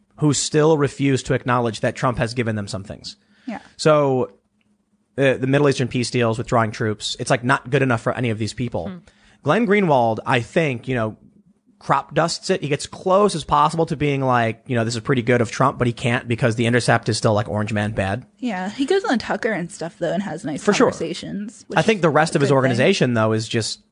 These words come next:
Speaker 1: T D S.
Speaker 3: Mm-hmm.
Speaker 1: Like, these stupid articles that they're like, it's just, it's the same garbage you'll read in any one of these lefty publications. I think they should just go all in and be like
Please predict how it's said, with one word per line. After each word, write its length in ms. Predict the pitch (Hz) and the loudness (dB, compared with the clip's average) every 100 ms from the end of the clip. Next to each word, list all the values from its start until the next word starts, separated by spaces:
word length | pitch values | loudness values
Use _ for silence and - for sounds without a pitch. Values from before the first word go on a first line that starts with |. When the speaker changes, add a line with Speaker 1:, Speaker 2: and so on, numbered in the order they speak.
| _ _ | _ _
Speaker 1:
T 160 | - 131 | -6 -2
D 140 | 120 | 0
S. 380 | 151 95 - - | 0 0 -6 -8
Speaker 3:
Mm-hmm. 300 | 226 208 214 | -10 -10 -4
Speaker 1:
Like, 200 | 208 131 | 0 0
these 200 | 143 127 | 0 0
stupid 540 | - - - 156 151 135 | -2 -4 0 0 2 2
articles 420 | 123 127 127 113 | 2 2 0 0
that 120 | 117 | -2
they're 180 | 113 107 | -2 0
like, 220 | 101 98 _ | -2 -6 _
it's 240 | - 120 - | -10 -6 -2
just, 240 | 147 - | -4 -4
it's 160 | 147 - | -6 -4
the 60 | |
same 300 | 147 175 170 | 0 0 2
garbage 380 | 139 123 123 117 | 2 2 0 0
you'll 100 | 120 | -2
read 180 | 110 110 | -2 -2
in 40 | |
any 80 | 110 | -4
one 100 | 107 | -4
of 40 | 107 | -4
these 120 | 107 | -4
lefty 240 | 104 - | -6 -6
publications. 640 | 101 95 104 95 101 95 - _ - - - _ _ _ _ _ _ | -8 -6 -6 -6 -8 -10 -14 _ -20 -20 -20 _ _ _ _ _ _
I 120 | 160 | -2
think 220 | 214 240 | 0 0
they 60 | 196 | 0
should 140 | 190 | 0
just 160 | 180 156 | -4 0
go 160 | 190 202 | 2 4
all 160 | 208 | 4
in 100 | 262 | 2
and 100 | 202 | 2
be 120 | 185 | 2
like 380 | 190 185 180 175 | 4 4 4 0